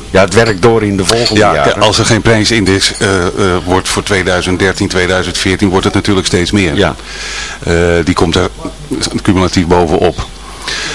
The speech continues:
Speaker 2: Ehm, ons probleem, eh, nou, Bloemendaal heeft drie procent en geen index. En Hillegom heeft eigenlijk alleen maar geen indexering. Eh,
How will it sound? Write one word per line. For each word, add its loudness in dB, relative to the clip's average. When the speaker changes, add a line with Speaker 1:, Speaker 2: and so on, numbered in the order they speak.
Speaker 2:
Ehm, 2
ons 4
probleem, 2
eh, 2
nou, 0
Bloemendaal 2
heeft 0
drie 0
procent 0
en 0
geen 0
index. 0
En 0
Hillegom 2
heeft -2
eigenlijk 0
alleen 0
maar -2
geen -2
indexering. -2
Eh, -6